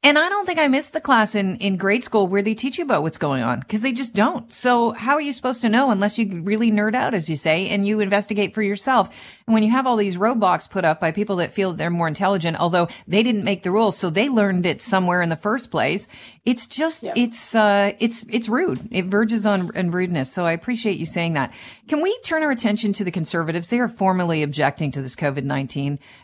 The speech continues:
Speaker 1: vaccination rule on the, on Parliament Hill. You know, I had Aaron O'Toole on the show on Monday, and he just held firm to, "We don't want a hybrid model." I have a clip of it, but I don't even know if we need to get to it.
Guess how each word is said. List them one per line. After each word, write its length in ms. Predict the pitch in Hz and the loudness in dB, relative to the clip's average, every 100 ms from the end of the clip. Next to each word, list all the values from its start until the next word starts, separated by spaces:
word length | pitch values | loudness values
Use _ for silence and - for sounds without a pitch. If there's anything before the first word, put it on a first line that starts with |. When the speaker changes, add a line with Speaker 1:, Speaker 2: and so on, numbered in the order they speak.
| - | 0
Speaker 1:
vaccination 680 | 156 151 156 151 151 165 | 2 2 -2 -2 -2 -4
rule 340 | 147 151 143 143 | -2 -2 -2 -2
on 120 | 151 | -2
the, 100 | 143 - - | -4 -6 -4
on 160 | 156 | -4
Parliament 420 | 139 143 143 135 | -2 -2 0 -2
Hill. 240 | 123 143 151 | -2 -2 0
You 60 | 156 | 2
know, 60 | |
I 40 | 185 | 2
had 320 | 214 185 - - - - | 2 0 -2 -16 -20 -2
Aaron 260 | 196 202 196 | 4 4 4
O'Toole 460 | 175 165 185 175 165 | 2 0 0 0 0
on 140 | 151 | 0
the 80 | 151 | -4
show 480 | - 165 151 151 143 | 0 4 4 4 0
on 460 | - 143 143 143 147 | 0 0 0 0 0
Monday, 720 | 170 170 170 151 135 135 135 - | 2 2 2 2 2 0 -2 -2
and 320 | 156 151 160 | -2 0 0
he 340 | 208 190 180 | 2 2 0
just 300 | 170 160 151 | -2 -4 -2
held 260 | 175 160 143 | 2 2 2
firm 240 | 175 160 | -4 -2
to, 80 | 156 | -2
"We 180 | 156 220 | 2 4
don't 240 | 226 190 | 6 4
want 200 | 160 170 | 2 0
a 40 | 143 | 2
hybrid 440 | 147 165 151 151 | 2 2 2 -2
model." 320 | 151 151 156 | 2 2 2
I 100 | 151 | 0
have 140 | 185 220 | 0 -2
a 40 | |
clip 260 | 226 196 185 | -2 -4 -2
of 120 | 165 | -2
it, 140 | 143 | -4
but 120 | - 170 | -4 -2
I 80 | 190 | -2
don't 160 | 175 | -2
even 140 | 156 151 | -2 -4
know 80 | 139 | -4
if 100 | - | -4
we 80 | |
need 200 | 139 139 | -4 -4
to 60 | 139 | -6
get 240 | 147 143 - | -6 -6 -4
to 180 | 156 | -4
it. 160 | 131 123 | -4 -6